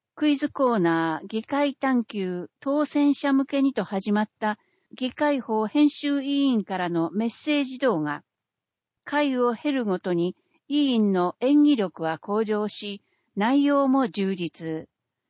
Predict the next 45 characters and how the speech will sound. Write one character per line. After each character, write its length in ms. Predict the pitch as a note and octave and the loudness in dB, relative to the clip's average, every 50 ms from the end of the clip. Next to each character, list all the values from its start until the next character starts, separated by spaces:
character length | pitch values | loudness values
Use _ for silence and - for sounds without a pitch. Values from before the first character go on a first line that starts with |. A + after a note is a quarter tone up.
| _ _ _ _ - | _ _ _ _ -16
議 220 | - G#3 A#3 A#3+ A3+ | -12 -8 -8 -8 -4
会 260 | - D#4 D4+ D4 C#4 | -2 0 0 0 0
法 280 | - - G3+ F#3+ F3 | 0 -2 -4 -4 -4
発 240 | D#3 - F3+ F3+ _ _ | -4 -8 -10 -10 _ _
行 240 | - G#3+ G#3 G#3+ | -8 -6 -4 -2
や 240 | G#3 G#3+ G#3+ G#3 - _ _ _ _ _ _ - | -2 -2 -2 -4 -4 _ _ _ _ _ _ 0
本 220 | B3+ C#4 C#4+ C4+ | 4 4 4 4
会 340 | - C#4+ C4+ C4 B3 A3+ F#3+ | 2 0 2 2 2 2 2
議 160 | F3+ F3+ E3+ | 2 2 2
の 240 | E3+ E3+ E3+ E3 _ - | 2 2 0 0 _ -2
流 320 | G3+ G#3 A#3 B3+ C4+ C#4 | -2 0 2 2 2 2
れ 100 | C#4 C4+ | 2 2
の 160 | B3+ C4 C4 B3 | 2 2 0 0
紹 260 | - - C#4+ C#4+ C4+ | -2 -2 -2 -2 -2
介 300 | _ - C#4+ C#4+ C#4 C4 | _ -4 -2 0 2 2
な 140 | C#4 C4+ A#3+ | 2 2 2
ど 240 | G#3+ F3 D#3+ D#3 | 0 0 0 0
を 80 | D3 C#3+ | -2 0
ま 160 | D#3 D#3+ E3 | -2 -2 -2
と 140 | - G#3 F#3 | -2 -2 0
め 120 | F#3 F#3 | 0 -2
て 140 | - - F3 | -2 -4 -6
い 160 | F3 E3 E3+ | -4 -2 -2
ま 180 | D#3+ D#3+ D#3+ E3+ | -2 -2 -2 -4
す。 260 | - - - - _ _ _ _ _ _ _ _ _ _ _ _ _ _ _ _ _ _ _ _ _ _ - | -6 -10 -20 -20 _ _ _ _ _ _ _ _ _ _ _ _ _ _ _ _ _ _ _ _ _ _ -4
五 160 | - G#3+ A3 | -4 -4 -2
回 320 | - - C#4 C#4+ C#4 C4 | 0 0 0 2 2 2
目 140 | B3+ C4 C4 | 2 2 2
の 240 | A#3+ B3+ A#3+ A#3 - - | 2 0 -2 -2 -4 -6
お 100 | F#3+ G#3+ | -2 0
ま 200 | A3+ B3+ C4 - | 2 2 2 0
け 180 | - C4+ B3 | -2 -4 -2
は 140 | B3 B3 A#3 | 0 -2 -2
必 200 | - - A#3 G#3 _ _ _ | -4 -6 -8 -10 _ _ _
見。 460 | - G3+ F#3+ F#3 F3 D#3+ E3 F3 - _ _ _ _ _ _ _ _ _ _ _ _ _ _ _ _ _ _ _ _ _ _ _ _ _ _ _ _ _ _ _ _ _ A3+ | -4 -2 0 2 2 0 0 -2 -6 _ _ _ _ _ _ _ _ _ _ _ _ _ _ _ _ _ _ _ _ _ _ _ _ _ _ _ _ _ _ _ _ _ -8
十 260 | - B3+ C#4 C#4+ D4+ | -2 0 2 4 6
二 160 | C#4+ C#4+ C#4+ | 6 6 6
月 360 | C#4 C4+ C4 - - B3+ B3+ | 4 2 0 -2 -6 -6 -6
定 280 | - - C4+ C4+ D4 D4+ | -4 0 0 2 2 2
例 220 | D4 D4+ D4 D4 | 2 2 0 0
月 260 | C#4 - - - - C4+ | -2 -4 -14 -10 -10 -10
議 220 | C4+ C#4+ C#4 - | -6 -6 -8 -2
会 240 | - G3 F#3+ F3+ E3 | 0 0 2 2 2
の 160 | E3+ F3 E3+ | 0 0 -2
一 120 | G#3+ G3+ | -2 -8